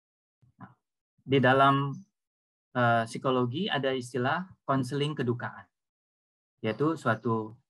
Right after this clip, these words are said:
proses yang perlu diberikan untuk orang-orang yang mengalami kedukaan.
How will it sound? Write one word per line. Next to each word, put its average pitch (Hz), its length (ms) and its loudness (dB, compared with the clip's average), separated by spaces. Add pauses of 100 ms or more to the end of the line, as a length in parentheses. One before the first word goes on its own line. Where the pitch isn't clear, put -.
(120)
proses 151 640 -4
yang 113 240 0
perlu 131 400 -2
diberikan 117 640 -4 (400)
untuk 120 320 -4
orang-orang 117 560 0
yang 120 160 2
mengalami 113 400 -4
kedukaan. 107 480 -12